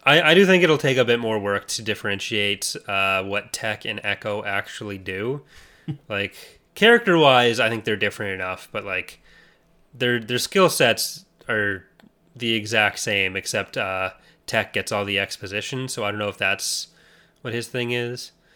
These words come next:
Speaker 1: 'Cause he gets
Speaker 2: So you're
Speaker 1: advertised as
Speaker 2: thinking,
Speaker 1: the
Speaker 2: uh,
Speaker 1: specialist, but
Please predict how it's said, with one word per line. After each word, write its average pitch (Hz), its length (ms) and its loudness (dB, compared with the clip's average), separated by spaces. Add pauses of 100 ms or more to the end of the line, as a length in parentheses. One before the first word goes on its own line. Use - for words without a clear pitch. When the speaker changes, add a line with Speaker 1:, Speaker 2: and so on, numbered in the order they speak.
(240)
Speaker 1:
'Cause 151 160 -2
he 208 100 4
gets 196 160 4
Speaker 2:
So 185 60 6
you're 160 80 10
Speaker 1:
advertised 147 520 6
as 120 100 0
Speaker 2:
thinking, 120 200 -2
Speaker 1:
the 117 100 -2
Speaker 2:
uh, 117 140 2
Speaker 1:
specialist, 110 800 -2
but 117 140 -4